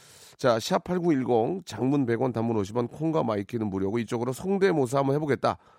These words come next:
말머리에 성대모사. 장난은 하지 마시고요. 장난을 하시면 벌금, 예, 이백만 원 나가니까 장난을 하지 마시고,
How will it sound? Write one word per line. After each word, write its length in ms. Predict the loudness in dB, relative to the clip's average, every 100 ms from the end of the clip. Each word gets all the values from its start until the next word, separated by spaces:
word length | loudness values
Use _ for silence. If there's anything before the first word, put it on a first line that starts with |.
| _ _
말머리에 760 | 2 4 4 4 4 4 2 0
성대모사. 1000 | -4 -4 2 2 2 2 4 2 0 -2 -6 -20 -20 _ -6
장난은 400 | 0 4 4 4
하지 140 | 2
마시고요. 480 | 0 -2 0 2 2
장난을 340 | -2 0 2 0
하시면 280 | 0 -2
벌금, 580 | 0 0 2 0 0 -2
예, 220 | -2 0
이백만 320 | 0 0 2 0
원 80 |
나가니까 320 | 0 -2 -2 -4
장난을 280 | 0 0
하지 140 | 2 2
마시고, 440 | 0 0 0 0